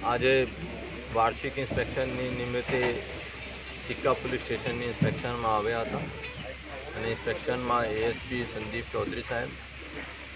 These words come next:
અ, મારો પી એસ આઈ સિસોદિયા, મેઘપર પી એસ આઈ વાડેર અને બધા સ્ટાફ સાથે ઘણા બધા મુદ્દાઓ પર ચર્ચા કરી અને આજે સિક્કા અને મેઘપરનો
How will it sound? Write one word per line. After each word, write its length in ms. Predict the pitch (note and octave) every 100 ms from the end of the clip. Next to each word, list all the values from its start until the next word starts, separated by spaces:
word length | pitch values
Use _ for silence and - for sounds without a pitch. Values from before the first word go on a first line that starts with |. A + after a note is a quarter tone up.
| - -
અ, 140 | G2+ G2
મારો 180 | G2+ G#2
પી 260 | G#2 - A2+
એસ 260 | A2+ A2+
આઈ 160 | A2+ A2
સિસોદિયા, 640 | - A2 G2+ G#2+ G#2+ B2 C3+ - - - - - - A2
મેઘપર 340 | A2 - B2
પી 140 | A2+ B2
એસ 320 | A2+ A2+ -
આઈ 140 | A2
વાડેર 460 | G#2+ G2+ G#2 A2 B2 C#3+ - - - - -
અને 120 | A#2
બધા 420 | A2 G#2+ A#2+ A#2+ G#2 G#2 G2 F#2+ - - - - -
સ્ટાફ 340 | - B2 A#2 -
સાથે 420 | A2+ G#2+ A#2+ A2+ G2 - C3 - - - - -
ઘણા 180 | G#2+ A#2
બધા 280 | A#2 A#2 A#2
મુદ્દાઓ 520 | A2 - A2 A#2 A2+ G#2+
પર 100 | A2+
ચર્ચા 360 | A2+ G#2 B2+
કરી 300 | A#2+ A#2+ C3+ - F#2+ - - - - - - - - - A#2+
અને 160 | B2
આજે 500 | B2 B2 C#3 C#3+ B2+ - - -
સિક્કા 280 | B2+ A2 D3
અને 140 | C#3+ C3+
મેઘપરનો 760 | B2 B2+ - C#3 C#3 C#3 C3